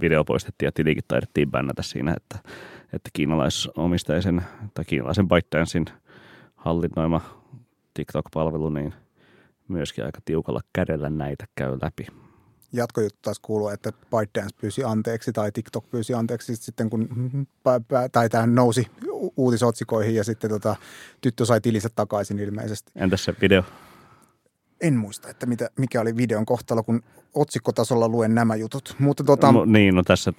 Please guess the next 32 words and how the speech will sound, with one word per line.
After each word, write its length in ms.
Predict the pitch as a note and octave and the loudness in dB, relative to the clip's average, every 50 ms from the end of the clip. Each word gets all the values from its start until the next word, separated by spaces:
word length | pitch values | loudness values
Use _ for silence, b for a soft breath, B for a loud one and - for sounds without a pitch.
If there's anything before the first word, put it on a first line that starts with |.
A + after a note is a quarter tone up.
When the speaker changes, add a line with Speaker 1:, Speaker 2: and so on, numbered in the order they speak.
| _ | _
Speaker 1:
myöskin 540 | - A2 G2+ G2+ G2 F#2 - - - F2+ F2 | -2 2 4 6 6 6 4 4 2 2 2
niin 120 | F2 E2+ D#2+ | 2 2 0
kuin 220 | F#2 E2+ D2 C#2+ D#2 D#2 D2+ D2 D#2 | 0 -2 -2 -2 -4 -4 -4 -2 -2
itse 260 | F2+ F#2 - - F2 E2+ | -2 -2 0 -2 0 2
huomaa 280 | F#2+ F#2 F2 F2 F2 E2+ | 2 2 4 2 2 2
taas 200 | D#2 E2 E2+ - | 2 0 0 0
sen 100 | F2 F2 | 0 0
median 320 | F2 E2+ E2+ F2+ F2 E2 | 2 4 6 6 6 6
logiikan, 440 | E2+ F2+ F2+ F2+ E2+ D2+ E2+ D#2 D#2 | 4 2 2 0 0 0 0 0 0
että 220 | D#2+ - - D2+ | -4 -4 -4 -6
niin 200 | D2+ C#2+ C2+ C#2+ | -4 -4 -4 -2
kuin 140 | D2+ F2+ F#2 B B B B B B B B B B B B B B - | -2 -2 -4 B B B B B B B B B B B B B B -2
itse 340 | - F#2 - - - F2+ - - _ _ _ _ | -2 -2 2 2 2 2 2 -2 _ _ _ _
asia, 500 | - A2 A2 G#2+ - B2 A2 G#2 F#2+ F2+ B B B B B B B B - - - - B1 F2 - G#2+ | 4 4 4 6 8 8 10 10 10 8 B B B B B B B B -18 -16 -14 -12 -10 -6 -4 0
joka 240 | G2 F#2+ - - E2+ | 2 2 4 6 4
on 100 | F2+ F#2 | 6 6
tapahtunut, 540 | - G2 F#2 - G2 F2+ - F2 F2 E2+ - | 4 4 6 4 4 4 4 0 0 2 2
josta 240 | D#2+ E2 - - E2 | 0 0 0 0 0
on 100 | E2 - G2+ | 0 2 4
äläkkä 340 | F#2+ F2+ E2 - - - | 4 4 4 2 0 2
noussut, 380 | F#2 G2 G2 F#2 F2 - F#2+ - - | 6 6 6 6 4 2 -4 -6 -4
niin 240 | - E2 D#2+ D#2 D2 | -4 -4 -4 -4 -4
tuota, 260 | - D2+ D2+ D#2 F2 - | -2 -2 -2 -2 -4 -4
kyllä 180 | - F2+ E2 E2 | -4 -2 -2 0
se 140 | - F#2+ | 2 2
muistetaan, 460 | F#2 F#2 F2+ E2+ - - - C#2+ D2+ D#2 | 2 2 0 -2 -4 -6 -6 -4 -4 -6
mutta 220 | D2 - - - _ | -6 -10 -12 -14 _
tätä 240 | - D2 - D2 D2+ - - - - - - | -12 -10 -10 -10 -12 -12 -12 -14 -12 -6 0
anteeksi 420 | F2 F2+ F2 - F2 F2 - E2 - | 0 0 0 0 -2 -6 -6 -6 -6
pyyntöä 340 | - D#2 D#2+ F2 D#2 D#2 E2 | -6 -6 -4 -4 -4 -4 -4
sitten 280 | F#2 F2+ - - F2 F2 - b b b b b b b b b b b b b b b b b _ _ | -6 -8 -6 -6 -6 -6 -6 b b b b b b b b b b b b b b b b b _ _
näkee 360 | - F#2 F2 - - D#2 D#2+ | -2 -2 -2 -2 -2 -4 -4